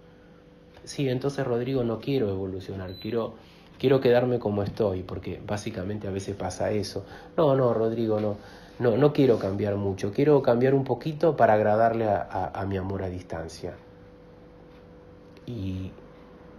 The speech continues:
y yo respeto eso porque cada uno hace lo que puede. Cada uno hace lo que puede. Somos, somos seres humanos y, y tenemos derecho a equivocarnos y hacemos lo que podemos de acuerdo a nuestro nivel de,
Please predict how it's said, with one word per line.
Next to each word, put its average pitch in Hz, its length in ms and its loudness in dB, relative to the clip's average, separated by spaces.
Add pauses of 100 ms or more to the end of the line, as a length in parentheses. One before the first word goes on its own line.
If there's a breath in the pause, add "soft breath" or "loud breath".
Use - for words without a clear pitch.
(120)
y 107 60 -8
yo 120 140 4
respeto 127 640 0
eso 143 260 0
porque 113 300 -2
cada 107 280 0
uno 104 680 -2
hace 113 300 0
lo 101 140 2
que 95 120 -4
puede. 90 500 -6 (540)
Cada 120 240 2
uno 95 220 -2
hace 90 220 -8
lo 87 100 -10
que 90 100 -10
puede. 90 440 -8
Somos, 92 320 -6
somos 101 260 -4
seres 107 300 2
humanos 117 560 0
y, 90 160 -4 (680 loud breath)
y 120 100 -4
tenemos 117 400 4
derecho 113 360 2
a - 20 4
equivocarnos 127 920 0
y 117 120 -2
hacemos 113 420 0
lo 104 140 -2
que 101 100 -6
podemos 104 440 -2
de 101 60 -4
acuerdo 101 360 -4
a 95 40 -6
nuestro 90 380 -8
nivel 98 380 -2
de, 90 180 -4